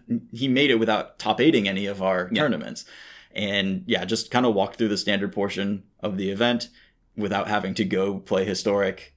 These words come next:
Speaker 1: And, yeah, his, his standard Gruul deck was pretty much just, like, all of the haste creatures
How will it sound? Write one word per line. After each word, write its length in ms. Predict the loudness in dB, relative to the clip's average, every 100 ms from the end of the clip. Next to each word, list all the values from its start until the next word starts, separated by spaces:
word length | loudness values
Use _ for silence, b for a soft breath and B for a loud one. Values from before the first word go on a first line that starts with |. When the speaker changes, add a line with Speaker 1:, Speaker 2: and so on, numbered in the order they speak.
| _ _ _ _ _ _ _ _ _
Speaker 1:
And, 560 | -2 0 0 -2 -4 -8 _ _ _ _ -6
yeah, 300 | 0 0 2
his, 280 | 0 0
his 180 | 2 2
standard 380 | 4 4 4 2
Gruul 180 | 4 4
deck 140 | 4
was 120 | 2
pretty 220 | -2 2 4
much 260 | 2 0 -4
just, 280 | -6 -4
like, 240 | -4 -4 -4
all 260 | -2 -2 -2
of 100 | -4
the 80 | -2
haste 380 | 0 -2 -8
creatures 720 | -8 -8 -6 -6 -6 -6 -10